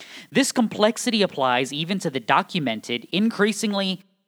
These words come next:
hostili-, I'm sorry, increasing hostility between America's competing political tribes. After all, increasing partisan animosity is unquestionably mutual.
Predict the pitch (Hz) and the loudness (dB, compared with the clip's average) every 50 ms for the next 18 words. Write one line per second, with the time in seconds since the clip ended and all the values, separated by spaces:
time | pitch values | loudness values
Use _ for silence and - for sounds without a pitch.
0 | _ _ - - - 160 175 180 175 - - - - 185 202 175 139 117 - - | _ _ -12 -8 -2 0 0 0 0 -4 -8 -4 0 0 2 2 0 -2 -2 -4
1 | 139 131 - 131 123 139 151 160 - - 254 285 269 - 196 180 165 147 156 151 | -4 -4 -4 -4 -4 -4 -6 -8 -4 -2 0 0 0 -2 -4 -4 -2 0 0 0
2 | 147 - - 151 147 127 120 120 123 131 - - 135 131 127 127 123 131 135 131 | 0 -2 -2 -2 0 0 0 -2 -2 -4 -4 -4 -4 -4 -2 0 0 0 0 0
3 | - 139 - - - 120 - - 135 131 151 - - 147 113 113 113 - - 135 | -2 -4 -4 -6 -12 -16 -10 -8 -8 -6 -6 -8 -8 -10 -10 -8 -10 -10 -12 -12
4 | - - 190 190 139 95 92 - - - - - - - - - - - 139 180 | -6 -4 -2 -2 -2 -4 -6 -10 -10 -12 -12 -14 -20 -20 -20 -14 -4 0 0 0
5 | 208 - 190 147 123 107 110 120 123 113 - - 151 170 - 208 185 160 - - | 0 0 0 2 4 4 2 2 0 -4 -4 -6 -6 -4 -4 -4 -6 -6 -2 -2
6 | 147 143 135 131 120 127 127 127 127 127 120 117 117 113 120 127 151 160 - 127 | 0 0 0 -2 -2 -2 -2 -4 -4 -6 -6 -4 -4 -2 -2 -2 -2 -2 -4 -6
7 | 110 113 110 110 107 117 113 110 - - - 170 190 190 - - 135 117 113 123 | -6 -6 -6 -6 -8 -6 -8 -8 -10 -6 -2 -2 -2 -2 -2 -4 -6 -6 -6 -6
8 | 135 131 143 185 202 - - 113 98 87 | -6 -2 -2 -2 -2 -2 -4 -4 -6 -6